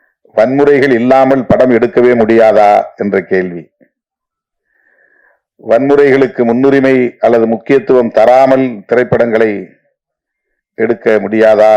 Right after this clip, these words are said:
என்ற கேள்வி. திரைப்படங்களில் காட்டுவதைப் போல் உள்ளபடியே மக்களிடையே வன்முறை கலாச்சாரம் இருக்கிறதா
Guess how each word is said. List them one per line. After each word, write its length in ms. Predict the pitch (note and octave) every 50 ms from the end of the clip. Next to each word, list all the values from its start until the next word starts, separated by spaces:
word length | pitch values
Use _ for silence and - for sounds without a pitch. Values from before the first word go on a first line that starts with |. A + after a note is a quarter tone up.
| G#2+ -
என்ற 240 | - A2 G2 G2 G2 G2 F#2
கேள்வி. 420 | _ G#2 G2 F#2 F2+ F2 E2+ D#2+ - _ _ _ _ _ _ _ _ _ _ _ _ _ _ _ _ _ _ _ _ _ _ _ _ _ _ _ _ _ _ _ _ _ _ _
திரைப்படங்களில் 720 | - A#2+ B2 C#3+ C#3+ - D3+ D3 C#3+ C#3+ C#3 C#3 C3+ A#2+ - -
காட்டுவதைப் 520 | A#2 B2+ B2+ - C#3 C3+ C3 C3+ B2+ -
போல் 180 | C3+ C3 C3 B2+
உள்ளபடியே 540 | A#2+ B2 B2+ B2 B2+ C3 C3 C3 C3+ C3+ B2+ G#2+ F2+ E2 - - _ _ _ _ _ _ _
மக்களிடையே 540 | G#2+ G#2 G#2 - - B2+ B2 A#2+ A#2 A#2 A#2
வன்முறை 400 | G#2+ G#2 A2 A#2 A#2+ A#2 A2+ G2
கலாச்சாரம் 720 | - G#2 A2 A2+ A#2+ A#2 A#2 - A#2 A2+ G#2+ G#2+ G#2+ F#2+ - _ _ _ _ _ _ _ _ _ _ _ _ _ _ _ _
இருக்கிறதா 600 | - A#2+ B2+ C3 A#2 - B2 A#2+ A2+ A2+ A2 G#2+